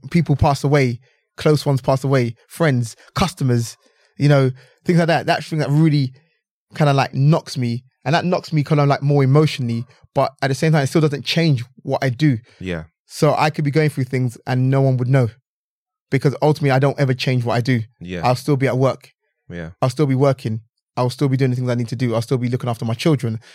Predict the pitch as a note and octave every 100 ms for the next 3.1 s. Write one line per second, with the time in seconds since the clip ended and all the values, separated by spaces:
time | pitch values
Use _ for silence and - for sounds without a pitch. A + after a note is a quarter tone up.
0 | - - C3 C#3+ D#3 C#3 C#3+ B2 _ _
1 | _ C3 C3 B2+ A#2+ - C#3 D3 C#3+ B2+
2 | C3 B2+ B2+ - C#3 B2 C3 C#3+ - A#2
3 | A2